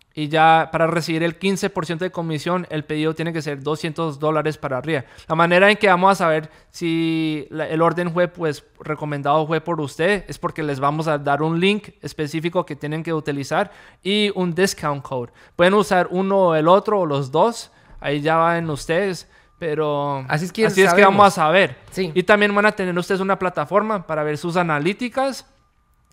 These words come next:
Speaker 1: para ver quién ha comprado,
Speaker 2: Ujú.
Speaker 1: a quién les ha, les han vendido y pues así.
Speaker 2: Obviamente van a resultar muchas preguntas de esto,
Speaker 1: Ujú.
Speaker 2: pero por ahora lo que ustedes tienen que hacer, am, vayan aquí al link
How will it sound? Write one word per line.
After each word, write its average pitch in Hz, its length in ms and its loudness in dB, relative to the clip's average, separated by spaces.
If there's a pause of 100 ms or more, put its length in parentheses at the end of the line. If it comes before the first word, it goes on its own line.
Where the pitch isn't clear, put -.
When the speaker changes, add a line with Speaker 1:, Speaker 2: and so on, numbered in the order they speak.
(160)
Speaker 1:
para 151 180 2
ver 156 360 -2
quién 170 200 -6
ha 170 120 2
comprado, 170 800 4
Speaker 2:
Ujú. 143 260 -4
Speaker 1:
a 143 60 -2
quién 143 200 -8
les 151 180 -4
ha, 156 80 0
les 143 260 -4
han 139 200 -2
vendido 165 840 -2
y 127 200 -10 (100)
pues 156 160 -12
así. 156 100 -2
Speaker 2:
Obviamente 214 560 2
van 170 180 -2
a 180 60 -6
resultar 175 420 -8
muchas 175 400 -8
preguntas 127 600 -6
de 120 180 -6
esto, 143 240 -6
Speaker 1:
Ujú. 113 80 -12 (260)
Speaker 2:
pero 160 280 0
por 160 180 2
ahora 143 600 2
lo 135 240 -8
que 143 100 -14
ustedes 156 260 -10
tienen 180 380 -6
que 160 100 -8
hacer, 185 380 -6 (280)
am, 135 340 -4
vayan 170 580 -2
aquí 135 320 -6
al 156 180 -4
link 185 280 -6